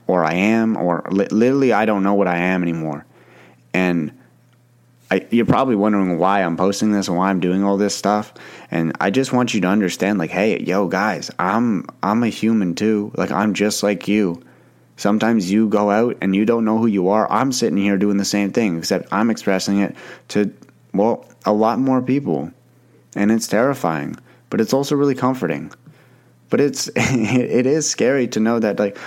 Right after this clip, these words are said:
what am I gonna do in the next ten years? I know what I wanna do. I know what I wanna accomplish, but I have no idea how to get there. And I, I don't know. I just need that, like, that extra push.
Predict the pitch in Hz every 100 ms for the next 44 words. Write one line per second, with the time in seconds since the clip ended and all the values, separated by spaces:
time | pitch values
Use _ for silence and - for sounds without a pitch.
0 | - - - 98 127 147 151 143 98 110
1 | 143 120 95 87 - 90 82 80 - 120
2 | 123 170 190 120 113 95 120 117 101 117
3 | 147 123 107 98 90 117 127 113 113 104
4 | 104 107 120 113 95 87 95 107 95 92
5 | 90 90 - - - - - - - -
6 | - - _ _ _ _ _ - - -
7 | 117 104 98 92 127 151 156 139 101 101
8 | 107 87 110 - 92 95 92 -